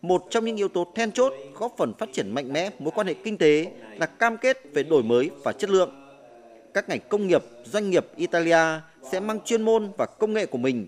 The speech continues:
đến Thanh Hóa, góp phần phát triển kinh tế của tỉnh. Đồng thời,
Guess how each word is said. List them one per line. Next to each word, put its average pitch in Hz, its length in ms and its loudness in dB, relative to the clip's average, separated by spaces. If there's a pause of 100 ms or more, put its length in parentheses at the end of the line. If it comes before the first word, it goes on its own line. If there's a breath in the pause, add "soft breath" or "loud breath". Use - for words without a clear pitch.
đến 113 140 -4
Thanh 180 120 -4
Hóa, 143 380 0 (300 loud breath)
góp 240 240 -2
phần 135 220 2 (100)
phát 247 160 -4
triển 131 220 2 (140)
kinh 214 120 -2
tế 180 100 0
của 180 160 -4
tỉnh. 113 280 2 (480)
Đồng 147 200 2
thời, 120 280 2